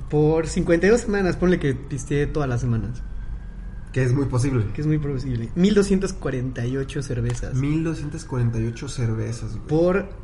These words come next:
Speaker 1: cuestan como trece pesos. Son dieciséis mil doscientos veinticuatro pesos más o menos.
Speaker 2: Mm. Es un buen varo, güey.
Speaker 1: Es un buen varo,
Speaker 2: Es
Speaker 1: güey.
Speaker 2: un buen varo, güey.
Speaker 1: Es un buen varo, sí, güey.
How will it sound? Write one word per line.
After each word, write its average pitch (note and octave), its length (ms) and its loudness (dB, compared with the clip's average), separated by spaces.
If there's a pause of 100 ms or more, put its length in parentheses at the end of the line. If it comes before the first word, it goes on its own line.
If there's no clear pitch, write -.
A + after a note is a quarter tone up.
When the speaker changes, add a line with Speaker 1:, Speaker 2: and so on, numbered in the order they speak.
(420)
Speaker 1:
cuestan D#3 300 0
como B2+ 180 0
trece C#3 280 0
pesos. A#2 340 -2 (1040)
Son F#3+ 160 2
dieciséis F3+ 380 2
mil F3+ 140 4
doscientos F#3+ 320 2
veinticuatro C#3+ 480 -2
pesos C3+ 200 -2
más C3+ 200 -2
o C#3 60 -4
menos. A2+ 240 0
Speaker 2:
Mm. - 1040 -8
Es - 160 -4
un D#3 100 0
buen A#2 160 2
varo, G#2+ 320 0
güey. G2+ 160 -6
Speaker 1:
Es - 140 -2
un F#3 80 4
buen C#3 120 4
varo, B2 220 0
Speaker 2:
Es G#2+ 140 0
Speaker 1:
güey. G2+ 100 -4
Speaker 2:
un A#2+ 80 2
buen A2 200 2
varo, G#2+ 340 -2
güey. G2 100 -8
Speaker 1:
Es - 80 -4
un E3+ 120 0
buen B2+ 100 0
varo, A#2 200 -2
sí, A2+ 220 -6
güey. A#2 120 -8